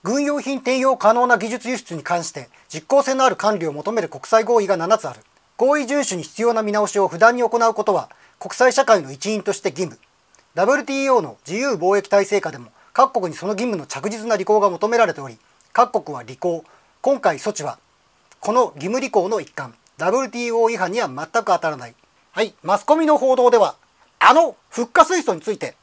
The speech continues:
半導体の生産に必要とし、南国の基幹産業である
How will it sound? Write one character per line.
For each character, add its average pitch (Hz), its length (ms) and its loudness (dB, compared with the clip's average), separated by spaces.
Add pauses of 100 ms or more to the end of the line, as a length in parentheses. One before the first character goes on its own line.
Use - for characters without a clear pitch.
(140)
半 294 260 2
導 302 240 0
体 277 200 4
の 277 100 2
生 247 220 0
産 240 260 0
に 233 80 -6
必 - 240 -10
要 254 160 0
と 196 120 -8
し、 285 280 -6 (360)
南 277 220 2
国 185 240 2
の 175 100 -2
基 - 160 -12
幹 277 160 4
産 294 220 2
業 185 120 0
で 156 100 -2
あ 208 80 4
る 175 160 -6